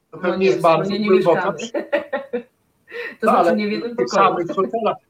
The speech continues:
Speaker 1: A
Speaker 2: Mhm.
Speaker 1: w każdym razie, jak się domyślam, to jest bardzo silna więź, trwająca przez wiele lat,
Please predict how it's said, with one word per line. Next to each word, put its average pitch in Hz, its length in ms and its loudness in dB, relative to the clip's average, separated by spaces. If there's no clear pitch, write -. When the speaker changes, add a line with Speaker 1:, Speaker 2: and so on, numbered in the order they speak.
Speaker 1:
A 165 120 -2
Speaker 2:
Mhm. 208 600 -6
Speaker 1:
w - 40 -18
każdym 175 320 -4
razie, 190 240 -4
jak 175 140 -8
się 175 120 -8
domyślam, 185 760 -4
to 180 100 -10
jest 170 200 -8
bardzo 190 360 0
silna 185 480 -4
więź, 160 600 -6
trwająca 156 580 -8
przez 156 240 -12
wiele 151 320 -8
lat, 135 340 -6